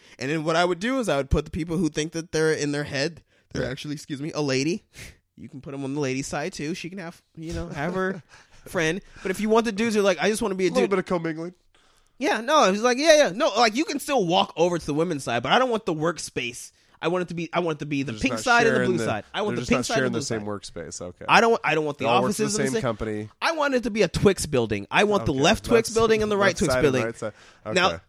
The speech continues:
Speaker 1: because,
Speaker 2: They
Speaker 1: because
Speaker 2: can coexist, but, you know,
Speaker 1: yeah,
Speaker 2: not
Speaker 1: I
Speaker 2: much
Speaker 1: want you
Speaker 2: more.
Speaker 1: doing the same job, but just in your own building. And you know what? I want, I want incentives and quotas, and I want to be like, "All right, guys, you guys can try to get your,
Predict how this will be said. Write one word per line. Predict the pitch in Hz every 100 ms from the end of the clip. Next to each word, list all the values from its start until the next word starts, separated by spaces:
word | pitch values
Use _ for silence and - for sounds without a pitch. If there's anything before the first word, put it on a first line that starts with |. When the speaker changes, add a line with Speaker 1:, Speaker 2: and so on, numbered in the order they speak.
| -
Speaker 1:
because, | 208 - 214 -
Speaker 2:
They | 127
Speaker 1:
because | 151
Speaker 2:
can | 151
coexist, | 165 151 123 156 127 - -
but, | 113 107 107
you | 92 107
know, |
Speaker 1:
yeah, | -
Speaker 2:
not | 117
Speaker 1:
I | 226
Speaker 2:
much | 440
Speaker 1:
want | 311
you | 294
Speaker 2:
more. |
Speaker 1:
doing | 294 277
the | -
same | 262 269
job, | 247 226 214
but |
just | 190 214
in | 208
your | 208
own | 196
building. | 208 180 - -
And | 226
you | 254
know |
what? | 277 -
I | 285
want, | 277 269
I | 254
want | 269 262 -
incentives | 185 170 247 220 160 151
and | 135
quotas, | - 214 196 131
and | 135
I | 156
want | 202
to | 175
be | 165
like, | 151
"All | 196 240
right, | 214
guys, | 170 156 170 180 165
you | 180
guys | 185 180 -
can | 165 165
try | 202 160
to | 151
get | 156 147 -
your, | 175